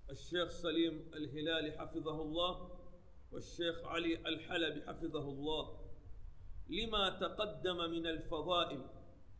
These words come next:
kutokamana na yale ambayo, ambayo yaliyotangulia miongoni mwa fadhila za saumu. كتب الله على المسلمين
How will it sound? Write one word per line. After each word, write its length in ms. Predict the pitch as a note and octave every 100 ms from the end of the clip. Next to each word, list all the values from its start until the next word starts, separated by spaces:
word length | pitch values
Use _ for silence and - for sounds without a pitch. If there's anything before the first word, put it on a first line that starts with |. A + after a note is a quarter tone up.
| - - - - - D3+
kutokamana 720 | D3 F#3 F3+ F3+ G3 G3+ F#3+
na 120 | F#3
yale 280 | G3 G#3 G3
ambayo, 520 | F3+ F3 F3+ F3+ F3+
ambayo 360 | F3 F#3+ F#3+ F3
yaliyotangulia 1080 | E3+ E3+ F3 E3+ F3 E3+ F#3+ G#3+ F3+ - - - - - - - - - -
miongoni 840 | E3 F#3 F3+ G#3 A#3 A#3 A3+ - - - - D3
mwa 260 | E3+ E3
fadhila 640 | A3 G#3+ F#3+ E3+ C#3+ - - - - - - - - - -
za 160 | - E3
saumu. 800 | - G3 G#3 A3+ A#3 A3+ - - - - - - - -
كتب 400 | G#3+ A3+ A3 F#3
الله 600 | F#3+ F#3 F#3+ G3+ G#3 F#3 D#3+
على 240 | F3+ F3+
المسلمين 840 | F3+ F3 F3 F3 E3 F3 G#3+ G#3